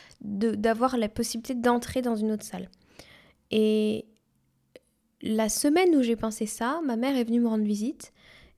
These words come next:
et elle m'a dit, « Bah écoute, moi j'ai une carte à mon nom que j'utilise pas pour telle salle et c'est valable dans toutes les salles de France.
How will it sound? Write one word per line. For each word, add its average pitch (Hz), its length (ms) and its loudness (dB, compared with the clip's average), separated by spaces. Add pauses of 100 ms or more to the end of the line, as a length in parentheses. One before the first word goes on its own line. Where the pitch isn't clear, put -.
(500)
et 220 400 -2 (320)
elle 220 160 -2
m'a 226 100 0
dit, « 269 120 -2
Bah 262 100 2
écoute, 226 400 -4
moi 262 180 2
j'ai 247 120 0
une 220 180 2
carte - 580 -4
à 214 140 -4
mon 220 160 0
nom 240 280 -2 (200)
que 240 100 -4
j'utilise 214 480 -4
pas 269 280 0
pour 233 340 -2 (200)
telle 247 200 2
salle 285 400 -2
et 233 80 -2
c'est 240 100 -4
valable 240 240 -2
dans 226 160 -2
toutes - 240 -6
les 269 100 0
salles 254 280 -2
de 226 80 -2
France. 208 420 -6